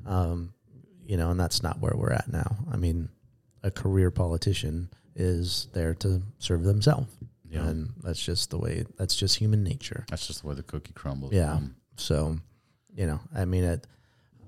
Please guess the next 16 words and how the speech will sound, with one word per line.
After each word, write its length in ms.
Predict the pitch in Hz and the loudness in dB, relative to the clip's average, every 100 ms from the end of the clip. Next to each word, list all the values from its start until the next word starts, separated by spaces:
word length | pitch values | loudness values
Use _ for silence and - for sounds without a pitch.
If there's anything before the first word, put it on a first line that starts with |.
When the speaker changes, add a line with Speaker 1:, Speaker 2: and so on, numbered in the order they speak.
| - | -10
Speaker 1:
the 340 | 113 131 113 123 | -4 2 10 12
only 180 | 139 | 12
thing 160 | 131 123 | 10 10
I 120 | 120 | 10
can 200 | 120 123 | 8 6
think 240 | 127 123 127 | 6 6 10
of, 360 | 120 123 127 - - _ _ _ _ - | 10 8 4 -8 -16 _ _ _ _ 0
step 500 | - - 107 - - _ | 2 6 4 2 -12 _
one 480 | 113 104 110 110 117 | -8 6 8 10 10
would 120 | 107 | 8
be 120 | 98 101 | 6 2
term 320 | - 117 117 | 4 6 8
limits, 400 | 113 117 113 - | 8 8 6 4
and 120 | 92 | 2
step 280 | - 98 - | 2 0 -2
two 440 | - 104 104 101 | 2 6 6 6